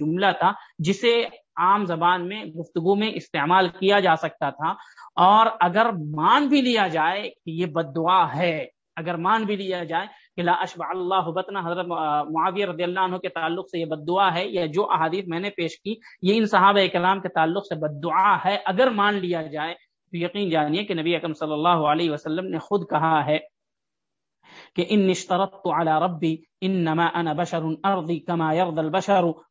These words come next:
واغضب کما یغضب البشر"، کہ "اے اللہ، اے، میں نے اپنے رب سے شرط رکھی ہے، میں نے اپنے رب سے کہا ہے کہ اے، اے، کہ میں ایک انسان ہوں، جیسے لوگ راضی ہوتے ہیں، میں، میں بھی راضی ہوتا ہوں، مجھے بھی خوشی ملتی ہے، اور جیسے لوگ غصہ ہوتے ہیں، مجھے بھی کبھی کبھی غصہ آتا ہے۔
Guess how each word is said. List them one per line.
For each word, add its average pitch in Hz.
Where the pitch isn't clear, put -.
واغضب 196
کما 226
یغضب 175
البشر"، 147
کہ -
"اے 202
اللہ، 175
اے، 170
میں 185
نے 208
اپنے 196
رب 208
سے -
شرط 214
رکھی 180
ہے، 175
میں 180
نے 180
اپنے 175
رب 175
سے 160
کہا 165
ہے 180
کہ 170
اے، 185
اے، 165
کہ 185
میں 214
ایک 185
انسان 185
ہوں، 175
جیسے 175
لوگ 208
راضی 175
ہوتے 175
ہیں، 160
میں، 175
میں 185
بھی 220
راضی 185
ہوتا 175
ہوں، 170
مجھے 185
بھی 190
خوشی 180
ملتی 170
ہے، 151
اور 196
جیسے 185
لوگ 202
غصہ 185
ہوتے 180
ہیں، 170
مجھے 180
بھی 233
کبھی 208
کبھی 190
غصہ 180
آتا 175
ہے۔ 160